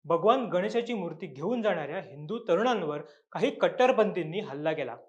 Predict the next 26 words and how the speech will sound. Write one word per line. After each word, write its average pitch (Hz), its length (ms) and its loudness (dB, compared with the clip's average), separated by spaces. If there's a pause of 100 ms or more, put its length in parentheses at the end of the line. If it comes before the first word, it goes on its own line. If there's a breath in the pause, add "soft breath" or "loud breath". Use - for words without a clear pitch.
(800)
गणपतीची 226 460 4
मूर्ती 233 300 0
घेऊन 180 460 -4
युवराज 180 380 -2
सिंग 214 260 -4
जडेजा 151 400 -4 (400 soft breath)
हा 247 120 6
हिंदू 180 280 -2
युवक 170 500 -4
आपल्या 190 260 -4
दोन 190 360 4
मित्रांसह 190 580 -2 (200)
टेम्पोमध्ये 175 580 0
गणेश 160 360 -8
मूर्ती 190 240 -8
ठेवून 175 360 -8
घरी 151 240 -8
परतत 160 260 -4
होता. 131 300 -8 (760)
त्यावेळी 190 380 8
काही 165 260 -2
इस्लामिक 240 560 -4
कट्टरपंथींनी 180 960 -4
त्याच्यावर 175 400 -2
हल्ला 175 340 0
केला. 127 260 -4